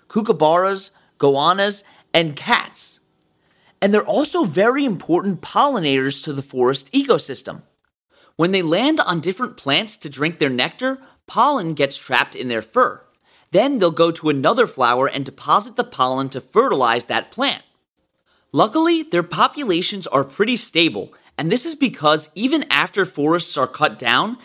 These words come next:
they can still survive to some extent. Their ability to glide helps them reach hard-to-access food sources that other animals may not be able to get to. But they do have some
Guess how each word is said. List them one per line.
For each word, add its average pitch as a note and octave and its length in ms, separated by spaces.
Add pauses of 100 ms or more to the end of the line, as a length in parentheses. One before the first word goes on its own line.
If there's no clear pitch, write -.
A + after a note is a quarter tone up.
(220)
they G3+ 100
can D4 180
still C#4 300
survive F#3+ 640
to B2+ 100
some C3 260
extent. - 600 (680)
Their A3+ 180
ability A#3+ 560
to A#3 120
glide D3 600
helps G#3 260
them E3+ 180
reach E3 240
hard-to-access C#3 960
food B3+ 300
sources C3 500 (200)
that D#3 220
other G3 300
animals F3+ 480
may D#3 160
not F3+ 240
be C#3 160
able C3 200
to C3 100
get A#3+ 300
to. G2+ 220 (800)
But G#3 160
they F#3+ 120
do A#3+ 260
have D4+ 240
some E3 320